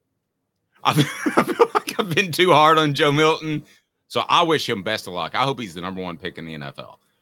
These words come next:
But I just told you what I thought about him the whole season long, and it kinda got me, uh, criticized a little bit, which I can handle. Daniel says Nico was also doing something Hooker nor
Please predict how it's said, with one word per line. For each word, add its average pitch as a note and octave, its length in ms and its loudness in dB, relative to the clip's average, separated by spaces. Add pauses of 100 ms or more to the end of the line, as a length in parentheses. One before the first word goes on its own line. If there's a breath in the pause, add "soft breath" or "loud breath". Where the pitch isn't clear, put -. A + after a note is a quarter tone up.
(240)
But D#2+ 60 -6
I E2+ 80 -2
just E2+ 100 -10
told F2 200 -8
you D#2 80 -10
what D2+ 120 -10
I C#2+ 60 -6
thought D#2 220 -6
about D2+ 220 -6
him D2 100 -10
the C#2 60 -14
whole D2 160 -10
season C#2 320 -14
long, C#2 260 -10
and C2 80 -14
it - 140 -20
kinda C#2+ 180 -10
got C2+ 220 -12
me, C2+ 320 -8
uh, C2 220 -6 (360)
criticized E2 560 -2
a C#2+ 40 -14
little D2 240 -10
bit, C2+ 140 -10
which - 140 -8
I D#3+ 80 -2
can C3 100 -10
handle. D#2 320 -6
Daniel C3 360 -4
says F2+ 260 -8
Nico F#2+ 440 -2 (360)
was F2 160 -10
also G#2 280 -2
doing F2 300 -6
something E2 460 -6 (420)
Hooker A#2 260 0
nor F2 300 -4